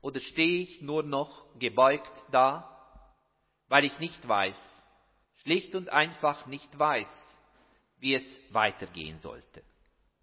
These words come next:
Ich denke, eine der größten Herausforderungen des Lebens ist gerade dies, angesichts der Widrigkeiten im Leben nicht daran zugrunde zu gehen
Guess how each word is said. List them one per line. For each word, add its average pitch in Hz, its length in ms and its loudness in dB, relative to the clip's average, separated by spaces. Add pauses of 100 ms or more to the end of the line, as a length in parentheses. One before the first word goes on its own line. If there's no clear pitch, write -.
(2250)
Ich - 140 -18
denke, 214 360 6
eine 190 460 10 (380)
der 151 100 4
größten 156 440 2
Herausforderungen 131 1080 2
des 117 220 -8
Lebens 127 380 -4 (140)
ist - 400 -14
gerade 117 500 2
dies, 98 240 -10 (1300)
angesichts 185 920 4
der 160 180 4
Widrigkeiten 156 800 4
im 143 120 -8
Leben 160 600 -4 (640)
nicht 165 480 -6
daran 170 440 12
zugrunde 165 480 -4
zu 120 140 -12
gehen 90 440 -8